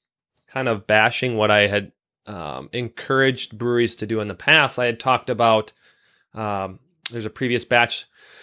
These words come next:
I believe it was batch number, uh, three, three or four that we talked about user-generated content.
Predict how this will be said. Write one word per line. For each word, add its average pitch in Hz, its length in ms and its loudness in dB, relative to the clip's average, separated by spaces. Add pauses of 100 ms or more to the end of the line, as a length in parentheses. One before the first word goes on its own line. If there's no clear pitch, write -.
(460)
I 131 80 0
believe 151 380 4
it 175 100 2
was 147 160 4
batch 147 380 4
number, 135 400 2 (320)
uh, 110 360 0
three, 160 760 0 (640)
three 185 280 -4
or 147 100 4
four 160 420 4
that 131 140 2
we 139 80 -2
talked 135 260 0
about 123 220 0
user-generated 127 720 0
content. 120 520 2